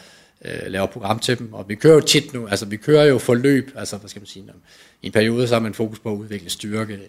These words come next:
eller hypertrofi, så der er altid, der er, altså, de kommer ikke bare og laver et workout, vi,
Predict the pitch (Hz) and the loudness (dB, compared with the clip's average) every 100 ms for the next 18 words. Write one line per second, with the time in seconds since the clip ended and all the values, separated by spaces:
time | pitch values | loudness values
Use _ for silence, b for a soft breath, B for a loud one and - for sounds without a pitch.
0 | _ 90 87 82 85 - _ _ - 95 | _ -20 -20 -20 -20 -20 _ _ -20 -20
1 | 90 107 98 107 107 110 120 127 - - | -20 -14 -10 -4 2 4 4 2 0 0
2 | 123 110 B B 101 113 B B _ - | 0 -2 B B -2 -2 B B _ -8
3 | 131 156 156 156 135 131 139 127 123 135 | 0 4 4 2 2 4 4 2 2 0
4 | 123 95 - - 110 | 0 -4 -6 -16 -20